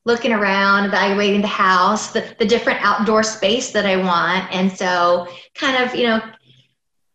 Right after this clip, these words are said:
putting, like, notes in the back of my head for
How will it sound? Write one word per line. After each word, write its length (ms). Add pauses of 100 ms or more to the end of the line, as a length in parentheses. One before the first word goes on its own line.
(180)
putting, 340
like, 220
notes 280
in 60
the 60
back 180
of 80
my 60
head 480
for 600